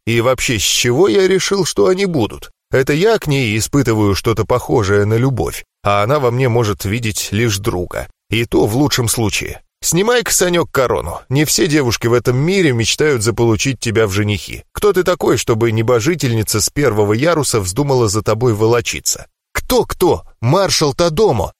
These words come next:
И зачем я попёрлась на площадь? Никто же не проверял. Маршал? Ты его знаешь? Конечно. Он друг моей матери. Часто у нас бывает.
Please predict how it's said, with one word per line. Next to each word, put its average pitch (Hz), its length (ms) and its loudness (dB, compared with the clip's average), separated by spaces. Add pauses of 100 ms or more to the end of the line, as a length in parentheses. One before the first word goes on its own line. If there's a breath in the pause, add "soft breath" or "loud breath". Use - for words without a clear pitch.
(100)
И 120 80 -2
зачем 185 340 0
я 226 140 0
попёрлась 160 600 0
на 151 140 0
площадь? - 540 -2
Никто 151 320 0
же 196 120 -2
не 190 100 0
проверял. 180 580 0 (200)
Маршал? 120 760 0 (220)
Ты 120 100 -2
его 123 280 2
знаешь? 127 520 0 (420)
Конечно. 147 680 -2 (180)
Он 202 260 2
друг 247 240 0
моей 233 320 0
матери. 175 580 -2 (200)
Часто 220 360 2
у 180 80 2
нас 156 180 0
бывает. 113 420 -2